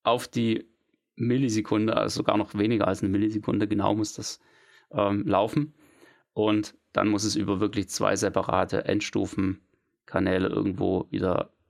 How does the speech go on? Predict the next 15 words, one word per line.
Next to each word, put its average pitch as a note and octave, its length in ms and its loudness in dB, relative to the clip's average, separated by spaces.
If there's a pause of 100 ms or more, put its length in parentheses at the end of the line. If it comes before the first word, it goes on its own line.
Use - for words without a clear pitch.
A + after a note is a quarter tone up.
(200)
verstärkt - 500 -2
werden F#2+ 240 2
und F2 120 0
dann F2+ 100 0
letztendlich F2+ 380 -4
auf - 80 -10
die - 80 -10
Lautsprecher - 460 -4
geschickt - 340 -8
werden. - 280 -2
Nur A#2 200 0
wenn A2 100 0
man's G2+ 300 -2
so A2+ 180 2
umsetzt, A2+ 720 -2